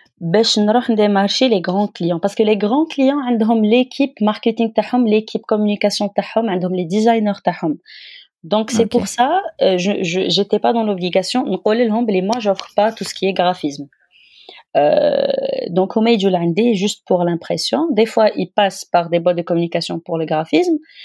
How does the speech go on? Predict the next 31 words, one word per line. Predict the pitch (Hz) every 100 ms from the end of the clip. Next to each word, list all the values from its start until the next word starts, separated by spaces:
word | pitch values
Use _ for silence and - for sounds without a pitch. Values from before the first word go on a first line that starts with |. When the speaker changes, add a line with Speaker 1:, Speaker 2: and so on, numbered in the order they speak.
| - -
Speaker 1:
من | 185 190
بعد، | 247 220
يعطوا | 208 208
لي | 190 180
les | 175
fichiers | 180 - 170
ليا | 233 277
pour | 208
imprimer. | 180 165 151 - _ - -
هي | 233 302 320
الناس | 302 320 -
تخاف | - 294 -
حنا | 294 285 277
كيما | 254 240
حنا | 233 226 208
les |
fournisseurs, | 202 233 220 208 - 185 170 -
حنا | 180
les, | 175 180 -
les | 180 175
ateliers | 233 226 202 170 170
de, | 170 170 165 165 170
d'impression | 196 196 - 185 185
généralement. | 185 196 190 190 247 285
علاش | 262 285 240
نخافوا | 220 202 196
les | 185 180
clients | 190 170 -
final ? | 170 165 _ - - - - 202
Parce | 202 -
que | 254